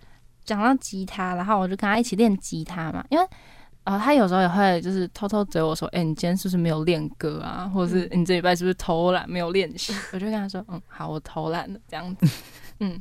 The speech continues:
Speaker 1: 就是有种会增加那种小情趣的感觉吧。嗯。
Speaker 2: 我觉得培养共同情-，共同兴趣不错。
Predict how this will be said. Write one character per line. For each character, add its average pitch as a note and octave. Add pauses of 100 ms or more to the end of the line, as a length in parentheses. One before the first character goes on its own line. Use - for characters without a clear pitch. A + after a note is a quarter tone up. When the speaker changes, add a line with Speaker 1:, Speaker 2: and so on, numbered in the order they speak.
(160)
Speaker 1:
就 C4
是 C#4+
有 A#3
种 G3
会 C4+
增 D#4
加 D4+
那 D#4+
种 A#3+
小 F#3
情 G3
趣 D4+
的 G3
感 F3
觉 G#2
吧。 - (540)
嗯。 F#3+ (540)
Speaker 2:
我 D4
觉 C4+
得 B3+
培 A#3+
养 G3+
共 A#3+
同 G3+
情-， F#3 (440)
共 C4+
同 F#3+
兴 G#3
趣 G3
不 -
错。 -